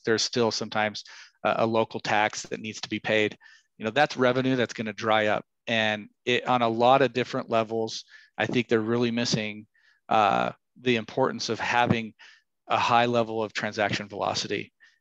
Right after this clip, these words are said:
And so I, I personally don't think that there's any way that this passes. I really don't. I don't know how. I think it's just way too disruptive to literally pulling the rug out from under a lot of people who have been doing ten thirty-one exchanges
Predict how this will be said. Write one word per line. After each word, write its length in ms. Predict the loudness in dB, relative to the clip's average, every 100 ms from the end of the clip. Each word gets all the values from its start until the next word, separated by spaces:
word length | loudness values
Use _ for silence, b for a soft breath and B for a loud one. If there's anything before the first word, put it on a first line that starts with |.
| _
And 180 | -4 0
so 380 | 4 4 4 2 -6 _ _
I, 140 | 0 0
I 140 | 0 -2
personally 460 | 0 0 0 -2 -2
don't 200 | -4 -6
think 200 | -8 -6
that 100 | -4
there's 200 | -2 -2
any 160 | 0
way 160 | 0 0
that 120 | -2
this 100 | -4
passes. 500 | -2 -2 -2 -8 -10 -6
I 60 |
really 280 | -6 -2 -2
don't. 260 | -2 -4 -6 b b b b _ -4
I 60 | -2
don't 220 | -2 -2
know 180 | 0 2
how. 280 | 2 2 2
I 140 | 0
think 180 | -2 -4
it's 160 | -4
just 240 | -6 -6 -8
way 380 | 0 2 2 0
too 560 | -4 -4 -4 -6 -10 _ _ _ _ _ _ _ _
disruptive 800 | -2 0 2 0 2 -2 -2 -6 -20 _ _ _ _
to 300 | -2 -2 -2 -6
literally 460 | -2 0 0 -2
pulling 280 | -4 -4 -4
the 80 | -2
rug 200 | 0 2
out 220 | 2 0 -4 _ _ _ _
from 200 | -6 -2
under 280 | -2 -2 -2
a 80 | 2
lot 220 | 4 4
of 60 |
people 220 | 0 -4 -8
who 60 |
have 100 | -8
been 120 | -8
doing 220 | -8 -8 -6
ten 140 | -6
thirty-one 360 | -4 -8 -8 -8
exchanges 640 | -8 -6 -6 -4 -6